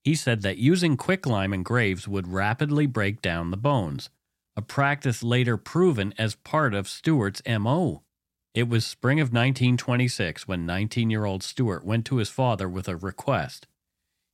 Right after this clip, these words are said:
He wanted George to buy him a three-acre parcel of land out in Wineville,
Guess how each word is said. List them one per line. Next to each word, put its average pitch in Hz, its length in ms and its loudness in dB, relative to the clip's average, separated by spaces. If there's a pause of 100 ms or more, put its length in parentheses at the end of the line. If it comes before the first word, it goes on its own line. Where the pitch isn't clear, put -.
He 165 200 4
wanted 160 340 2
George 107 400 0
to 101 60 -4
buy 110 300 0
him 113 200 2
a 82 80 -6
three-acre 120 640 2
parcel 113 480 -2
of 120 140 0
land 90 320 -2
out 90 180 -2
in 104 180 -2
Wineville, 101 600 -2